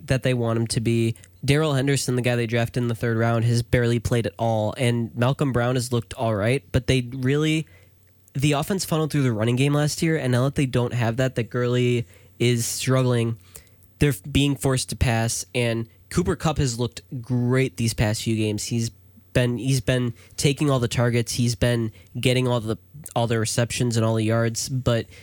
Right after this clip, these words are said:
they still need to find a way to score points. Cooper Kupp, it can get them down the field, but if they can't score, then what? And this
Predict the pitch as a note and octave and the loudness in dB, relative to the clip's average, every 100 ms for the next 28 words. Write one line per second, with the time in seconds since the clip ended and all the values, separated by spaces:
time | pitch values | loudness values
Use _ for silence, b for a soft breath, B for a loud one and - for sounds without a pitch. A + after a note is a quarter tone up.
0 | B - C#3 C3 - C#3 C#3+ C3+ B2+ B2 | B -2 0 0 0 0 2 0 0 0
1 | B2 A#2+ A2+ G#2+ - A2 G2 - F#2 F2 | 0 0 0 -2 -2 -2 -2 -2 -2 -4
2 | - B2+ B2+ C3+ A#2+ - B2 - C3 B2 | -2 -2 0 0 -2 -2 -2 -2 -2 0
3 | A#2+ A#2+ A#2 A2+ A2+ - B2 D#3+ F3 B | 0 0 2 2 0 0 0 0 -2 B
4 | B B B B2+ A#2 B2 - B2 B2+ B2 | B B B -4 0 0 0 -2 0 0
5 | - B2 - - B2 B2 A2 G#2 A#2 A2 | 0 -2 -2 -2 0 0 -2 -2 -2 0
6 | G#2 G#2+ - - - _ _ - B2 B2+ | -4 -6 -12 -20 -20 _ _ -2 -2 0
7 | A#2 G#2+ - - G#2 A#2 - | 0 -2 -8 -12 -2 0 0